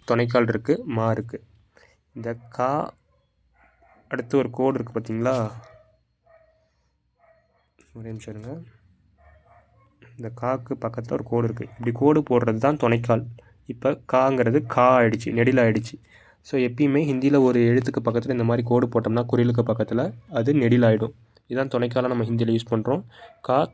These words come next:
துணைக்கால், மா இருக்கு. அதோட அந்த வார்த்தை முடிஞ்சிருச்சு. ஓகேங்களா? ஒரு குறிலோட ஒரு வார்த்தை முடியுதுன்னா, லாஸ்ட்ல எப்பயுமே ஹிந்தியில அந்த குறிலுங்கிறது மெய்யெழுத்து ஆயிடும். இப்ப காங்கிறது காம்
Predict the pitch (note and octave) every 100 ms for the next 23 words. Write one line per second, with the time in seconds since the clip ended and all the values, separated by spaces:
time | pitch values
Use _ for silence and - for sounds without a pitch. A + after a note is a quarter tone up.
0 | B2 A#2+ A#2+ C3 D#3+ A#2+ A#2 A#2+ A#2 -
1 | - - - - - - B2 B2+ D3 C3+
2 | B2 A2+ B2 - C3+ A#2+ B2 A#2+ - -
3 | - _ - A2+ A#2 G#2+ G#2+ A#2+ A#2 -
4 | C#3 D3+ D3 C#3+ D#3 B2 A2+ A#2 A#2+ C3
5 | A2+ A#2+ A2+ A2 C3+ - A2+ A#2+ - B2+
6 | A#2 A#2+ A#2+ B2+ A#2 A#2+ A#2 C3 G#3 -
7 | - - - - A#2 A2+ C3+ D3 D3 A#2+
8 | A2+ D#3 A#2+ B2 A#2+ A2+ G#2+ G#2+ - -
9 | _ C#3+ - A#2 C3 C3 C#3 A#2+ A#2 C#3
10 | A3+ - _ - B2 C3 A#2